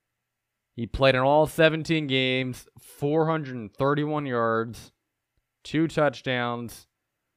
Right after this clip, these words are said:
sixty-seven targets, thirty-eight catches. Not good enough.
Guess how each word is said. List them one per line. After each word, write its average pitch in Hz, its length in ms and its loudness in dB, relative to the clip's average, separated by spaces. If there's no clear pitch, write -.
sixty-seven 151 760 -2
targets, 135 680 0
thirty-eight 131 480 0
catches. 107 580 -10
Not 147 220 0
good 170 140 2
enough. 143 400 -6